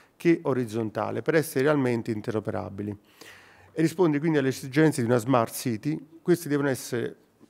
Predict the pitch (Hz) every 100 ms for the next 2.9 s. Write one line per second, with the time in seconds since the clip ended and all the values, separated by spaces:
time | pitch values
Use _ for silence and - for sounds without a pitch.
0 | _ 127 - 147 151 127 - - _ -
1 | 135 143 123 131 120 117 165 143 147 120
2 | 113 - - 110 104 101 104 98 107